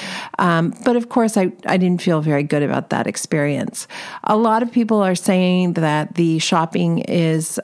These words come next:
um, coming from clients going to purchase the fabrics that the designer has selected, and they find those for less money. And I always explain to the clients in that case that, yes, you can find this fabric for less money.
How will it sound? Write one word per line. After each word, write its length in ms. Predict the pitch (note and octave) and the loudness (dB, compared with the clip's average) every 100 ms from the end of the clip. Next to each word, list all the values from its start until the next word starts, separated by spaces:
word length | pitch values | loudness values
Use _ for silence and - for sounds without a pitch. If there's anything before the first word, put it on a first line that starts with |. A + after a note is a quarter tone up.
| - | -2
um, 580 | F3 D#3 D#3 D#3 D#3 - - | 0 0 0 0 -2 -6 -8
coming 420 | E3+ F3+ E3+ E3+ | -2 0 0 -2
from 600 | - E3+ D#3+ D#3 D#3 - - | -2 0 0 0 0 -4 -8
clients 680 | - F#3+ F3 E3+ - - - - - _ - | -2 0 2 0 -2 -6 -8 -16 -20 _ 0
going 580 | F#3+ F3+ F#3 F3 E3+ | 2 2 2 2 0
to 800 | F3 - G3 F3 E3 E3 E3 E3 - | -2 -2 2 2 2 2 2 0 -2
purchase 460 | G#3+ F#3+ F3+ D#3+ | -2 0 0 -2
the 180 | - F3 | -2 -4
fabrics 1000 | D#3+ - - F#3 F#3 F#3 C#3+ - - - - | -4 -6 0 2 2 0 -2 -4 -8 -10 -4
that 240 | F#3+ E3 | -2 0
the 60 | E3 | 0
designer 460 | E3 D#3+ D#3 D3 | -2 0 0 0
has 180 | C#3+ D3 | 0 -2
selected, 640 | - D#3 C#3+ C3+ - C#3+ C#3+ | -2 0 0 -2 -2 -2 0
and 160 | D#3 | 0
they 60 | D#3 | 0
find 340 | - D3 D3 | 0 0 2
those 180 | D3+ D3+ | 0 0
for 140 | - | -2
less 300 | D3 C3 - | 0 0 -2
money. 340 | D#3 C3+ - D#3 - - - | -2 0 -2 -6 -8 -8 -4
And 120 | - | 0
I 100 | F3+ | 2
always 220 | F#3+ F#3+ F3+ | 4 2 -2
explain 360 | - - E3+ | -4 -2 0
to 100 | D#3+ | 0
the 100 | E3 | -2
clients 460 | - F3 D#3+ D#3+ - | -2 0 0 0 0
in 80 | E3+ | 0
that 240 | D#3 - | 0 -2
case 320 | E3+ F3 F3 | 0 0 -2
that, 340 | - E3 D#3 - | -2 -2 0 -2
yes, 460 | F3 G#3 - - | 0 0 0 -4
you 320 | - E3+ G3+ A#3 | -2 2 2 2
can 180 | A#3+ | 0
find 300 | A#3 A3+ C4 | 2 2 2
this 100 | G3+ | 0
fabric 400 | - F#3+ F3+ F#3 | 0 0 2 -2
for 100 | - | 0
less 300 | F3+ F3 - | 2 2 2
money. 320 | G3+ G#3+ - | 2 2 0